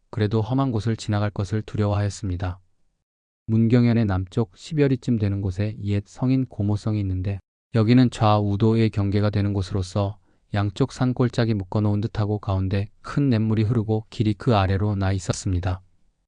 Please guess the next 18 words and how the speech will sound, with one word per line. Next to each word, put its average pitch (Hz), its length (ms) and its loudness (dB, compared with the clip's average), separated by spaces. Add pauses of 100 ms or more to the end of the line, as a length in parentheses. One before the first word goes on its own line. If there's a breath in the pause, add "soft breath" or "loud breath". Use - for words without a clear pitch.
(420)
적병들은 123 680 2
여기 101 260 2
우리 107 240 2
군사가 107 460 0
지키고 113 400 -2
있을까 107 460 -4
두려워하여 98 640 0 (140 soft breath)
사람을 127 360 0
시켜 - 300 -4
두세 107 240 -2
번 110 200 0
살펴보게 113 540 -4
하여 104 220 -2
지키는 110 420 -4
군사가 104 420 -2
없다는 101 360 -2
것을 98 280 -4
알고는 98 440 -4